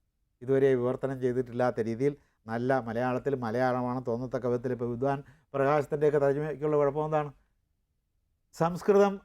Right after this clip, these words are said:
അങ്ങനെ തന്നെ മലയാളമാക്കി വെച്ചിരിക്കുകയാണ്. അപ്പോൾ മലയാള ശൈലിയില്ല അതിനകത്ത്. അങ്ങനെ ആയിട്ടുള്ളവനും ഇങ്ങനെ ആയിട്ടുള്ളവനും, ഇതൊന്നും മലയാളമല്ല.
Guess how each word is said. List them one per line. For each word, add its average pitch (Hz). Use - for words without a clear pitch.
അങ്ങനെ 180
തന്നെ 180
മലയാളമാക്കി 170
വെച്ചിരിക്കുകയാണ്. 143
അപ്പോൾ 147
മലയാള 165
ശൈലിയില്ല 160
അതിനകത്ത്. 131
അങ്ങനെ 160
ആയിട്ടുള്ളവനും 165
ഇങ്ങനെ 160
ആയിട്ടുള്ളവനും, 160
ഇതൊന്നും 165
മലയാളമല്ല. 180